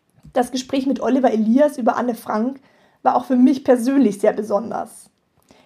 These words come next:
Im Alter von zwölf Jahren habe ich das Tagebuch der Anne Frank das allererste Mal gelesen.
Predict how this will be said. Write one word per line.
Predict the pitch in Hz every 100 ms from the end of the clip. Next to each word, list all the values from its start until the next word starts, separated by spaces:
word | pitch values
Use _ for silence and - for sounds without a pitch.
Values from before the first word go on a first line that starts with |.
| _
Im | 254
Alter | 254 262 285
von | 262 226
zwölf | - 220 269 262
Jahren | 233 247 254
habe | 247 247
ich | 226
das | 233 -
Tagebuch | - 226 247 262 254
der | 247
Anne | 214 226
Frank | - 226 254
das | 254 - -
allererste | 254 247 226 247 226
Mal | 220 226
gelesen. | 226 220 220 - 247 254